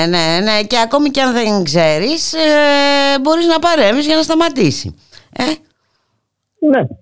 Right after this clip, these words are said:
Speaker 2: τέλος πάντων, φαίνεται ότι η ελληνική αστυνομία και η κυβέρνηση της Νέας Δημοκρατίας γιόρτασαν την εικοστή πρώτη Απριλίου όπως θα ήθελαν.
Speaker 1: Μάλιστα.
Speaker 2: Διάφοροι άντρες με χακί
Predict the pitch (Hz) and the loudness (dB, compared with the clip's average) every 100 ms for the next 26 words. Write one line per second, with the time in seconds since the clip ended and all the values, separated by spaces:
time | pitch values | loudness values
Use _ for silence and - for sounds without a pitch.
0 | _ 381 294 165 135 147 254 277 254 202 | _ 0 2 0 0 0 2 2 2 2
1 | 220 208 202 285 - 190 151 233 294 294 | 4 4 2 0 0 0 2 2 2 2
2 | 262 269 147 123 110 107 98 107 113 107 | 0 0 0 2 2 0 -2 0 2 4
3 | 113 110 135 - 330 180 233 302 285 302 | 2 2 0 2 2 4 2 0 0 2
4 | 262 233 202 202 269 254 254 214 185 202 | 2 4 2 2 0 0 0 0 2 2
5 | 311 381 330 302 392 - 226 - 113 98 | 4 4 4 2 0 4 2 2 0 0
6 | 95 - 139 170 233 294 233 208 190 220 | -2 -6 -2 2 2 0 0 2 4 2
7 | 196 190 147 160 156 139 - | 2 0 2 0 0 -2 2